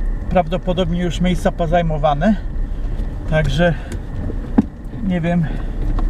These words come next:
gdzie dzisiaj wyląduję, w jakim miejscu. O, tu jest wysoki brzeg.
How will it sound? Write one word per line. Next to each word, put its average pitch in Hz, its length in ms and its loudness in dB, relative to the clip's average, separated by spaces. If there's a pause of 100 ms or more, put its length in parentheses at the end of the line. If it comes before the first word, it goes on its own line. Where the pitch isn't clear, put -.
gdzie 151 200 6
dzisiaj 180 260 4
wyląduję, 165 580 4
w - 60 0
jakim 165 280 0
miejscu. 180 460 2 (4000)
O, 175 160 4 (120)
tu 180 180 6
jest - 480 2 (160)
wysoki 180 500 4
brzeg. 156 340 2